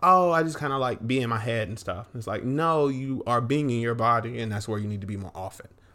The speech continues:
Um, so I would go back to all those compliments that you didn't wanna receive that felt like,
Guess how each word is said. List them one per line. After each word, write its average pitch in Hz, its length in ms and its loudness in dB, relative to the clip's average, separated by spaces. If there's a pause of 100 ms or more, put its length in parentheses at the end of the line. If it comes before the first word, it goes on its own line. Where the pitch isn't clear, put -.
(340)
Um, 98 440 -2 (600)
so - 160 2
I 135 160 2
would 170 160 4
go 147 100 6
back 127 240 0
to - 100 -4
all 127 180 4
those 117 200 4
compliments 160 640 2
that 127 180 2
you 135 80 2
didn't 131 160 2
wanna 123 160 -2
receive 123 380 -2
that 101 160 -2
felt 120 340 2
like, 104 480 -2